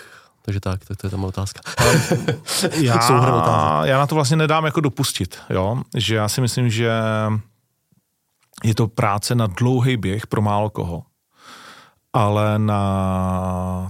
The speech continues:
Speaker 2: co se týče vzdělání a jako nastavení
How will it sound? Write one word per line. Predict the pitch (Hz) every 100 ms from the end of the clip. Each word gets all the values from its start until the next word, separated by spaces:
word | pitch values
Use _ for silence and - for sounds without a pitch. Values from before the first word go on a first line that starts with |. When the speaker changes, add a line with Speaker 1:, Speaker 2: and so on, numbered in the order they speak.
| -
Speaker 2:
co | -
se | 107
týče | 117 -
vzdělání | 101 101 107 143 135 92 85 _
a | 95 98
jako | 98 92 110
nastavení | 104 107 - - 110 110 110 107 107 104 101 101